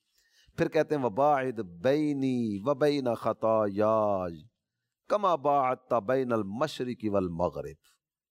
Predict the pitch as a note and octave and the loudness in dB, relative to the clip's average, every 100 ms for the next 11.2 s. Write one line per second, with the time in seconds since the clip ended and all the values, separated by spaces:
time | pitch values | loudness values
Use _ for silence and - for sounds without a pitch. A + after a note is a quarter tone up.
0 | _ _ _ _ _ _ _ _ _ B2 | _ _ _ _ _ _ _ _ _ 0
1 | C3+ D3+ D3+ C3 - C#3 C3 C3 G2+ A#2+ | 2 2 0 -2 -2 -4 -2 -4 -2 -2
2 | D3+ D#3+ D#3 A#2+ A2 G#2+ D#3 E3+ E3 B2+ | -2 0 0 2 0 0 -2 0 -2 0
3 | C3 A#2 A2+ B2 A#2 A2 A2 A#2+ G#2 G2 | -2 0 0 0 2 -2 0 2 2 0
4 | - _ _ - A#3 - - A3 C#4 C4 | -12 _ _ -6 -2 -2 0 -2 0 2
5 | A3+ A3 F3 F#3 E3 D#3+ D3 C3 A#2+ F2+ | 2 0 -2 0 2 2 2 2 -2 -2
6 | G2+ F#2+ - D3 D#3 F3 G3+ F#3 - G#3 | -6 -6 -2 0 0 0 0 0 2 2
7 | A3+ F#3 E3 D3+ D3+ C#3+ C3 C3 A#2 B2 | 2 2 2 2 -2 -2 -2 -2 0 -2
8 | - A#2+ G#2 G2 A#2 B2 F#3+ F#3+ D3+ C#3+ | 0 -2 -2 -4 -4 2 4 4 2 2
9 | C3+ B2+ A2 E2+ A#2 D3 D#3 E3+ D3+ B2+ | 2 2 0 0 0 0 -2 -2 0 -2
10 | - - - C#4 - B2 F#2+ F2+ E2+ - | -4 -2 -2 -2 -2 -2 -2 -6 -6 -8
11 | - | -10